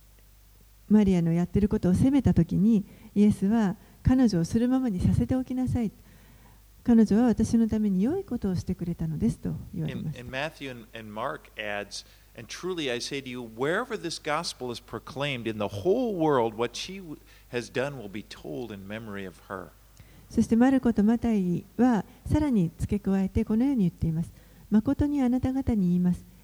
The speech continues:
Speaker 1: 世界中どこでも福音が述べ伝えられるところでは、この人がしたこともこの人の記念として語られます。」
Speaker 2: So Jesus values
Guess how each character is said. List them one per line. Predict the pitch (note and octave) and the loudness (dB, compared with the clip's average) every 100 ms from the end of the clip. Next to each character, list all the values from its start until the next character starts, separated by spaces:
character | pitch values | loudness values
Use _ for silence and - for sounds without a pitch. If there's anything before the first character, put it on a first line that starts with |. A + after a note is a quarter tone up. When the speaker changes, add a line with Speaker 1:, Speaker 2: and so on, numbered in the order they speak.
| - - | -6 -2
Speaker 1:
世 | G#3+ | 0
界 | G#3+ G#3+ | 2 4
中 | G3+ G3+ | 6 6
ど | F#3+ | 6
こ | G3+ | 4
で | A#3+ C4 | 2 2
も | C4+ - - | 2 0 -2
福 | - A3+ | -2 2
音 | A3+ A3 | 2 4
が | G#3+ | 4
述 | G#3 | 4
べ | A#3+ | 2
伝 | - B3 B3 | -2 -2 0
え | |
ら | B3 | 0
れ | B3 B3 | 0 0
る | G#3 | 2
と | F#3+ | 2
こ | F#3+ A3+ | 2 4
ろ | A#3+ | 6
で | G3 | 6
は、 | F3 F#3 - - - - | 4 0 -8 -20 -20 0
こ | A3 | 4
の | A3+ | 4
人 | A#3 G3+ | 4 2
が | F3+ | 0
し | - | 0
た | B3+ | -2
こ | B3 B3+ | -4 -2
と | C#4 | 0
も | G#3 - - | 0 -2 -2
こ | G3+ | 0
の | G3 | 2
人 | - F3 | 0 -2
の | F3 | -2
記 | - | 0
念 | A3 B3 B3 | 0 0 0
と | A#3+ | -2
し | A#3 | -4
て | - B3+ - | -4 -6 -4
語 | F3 F3+ | -2 0
ら | F3 | 2
れ | E3+ | 0
ま | D#3 D#3+ | -2 -2
す。」 | - - - | -6 -16 -20
Speaker 2:
So | - A#2 | -16 -14
Jesus | - D3 F3 D3 B2+ - - | -10 -8 -6 -6 -8 -10 -8
values | A#2+ D3+ E3+ C3+ A2 G2+ G2+ - | -4 0 -2 -4 -6 -8 -10 -14